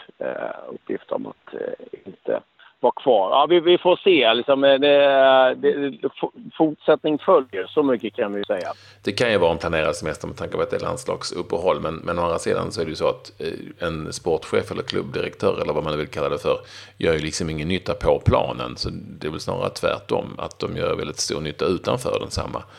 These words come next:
Speaker 2: Och därför är det också väldigt konstigt i så fall om Mats Green helt plötsligt sticker iväg på andra sidan jordklotet när läget är som det är. Jag tror också att det blir en fortsättning som följer på detta.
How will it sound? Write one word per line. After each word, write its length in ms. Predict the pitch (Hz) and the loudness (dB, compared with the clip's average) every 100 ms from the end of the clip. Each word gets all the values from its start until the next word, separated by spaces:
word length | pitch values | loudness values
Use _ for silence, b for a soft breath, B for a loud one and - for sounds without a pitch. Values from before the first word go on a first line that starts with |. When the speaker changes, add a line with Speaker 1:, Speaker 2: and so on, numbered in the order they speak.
| B B B - | B B B -18
Speaker 2:
Och 360 | - 90 87 - | -6 -4 -4 0
därför 260 | 82 80 | 0 2
är 60 | 80 | 0
det 60 | |
också 240 | 78 - 80 | 0 -2 -4
väldigt 280 | 78 71 71 | -2 -2 -4
konstigt 420 | 71 64 76 71 | -6 -6 -8 -10
i 40 | |
så 180 | 67 - | -6 -6
fall 220 | - 69 | -6 -6
om 120 | 71 60 60 - - | -6 -6 -12 -18 -10
Mats 280 | 60 - | -8 -6
Green 280 | - 73 - | -6 -4 -4
helt 200 | 71 - | -6 -8
plötsligt 360 | - 73 - - | -6 -6 -6 -10
sticker 520 | - - - 78 - | -8 -8 -6 -6 -4
iväg 280 | 73 69 - | -2 -2 -2
på 80 | 71 | -4
andra 200 | 67 64 | -2 -4
sidan 260 | 78 73 | -4 -4
jordklotet 580 | 80 69 - 101 101 - | -2 -4 -4 -6 -4 -6
när 120 | 104 | -6
läget 440 | 73 67 - - - | -2 -2 -4 -8 -8
är 280 | 73 58 55 - | -6 -4 -6 -8
som 320 | - - 60 | -8 -6 -6
det 140 | - - | -8 -6
är. 260 | 101 - - B B B B | -4 -6 -10 B B B B
Jag 120 | 95 | -4
tror 220 | 90 101 101 | -2 2 2
också 280 | 104 - | 2 0
att 160 | 85 - | -2 -2
det 60 | - | -6
blir 160 | 80 | -4
en 100 | 80 | -4
fortsättning 600 | - 98 95 - 85 - | -6 -8 -6 -6 -6 -8
som 140 | - - | -12 -4
följer 340 | 117 101 104 | 2 4 2
på 100 | 101 | 2
detta. 400 | 101 - 98 92 | 0 2 2 2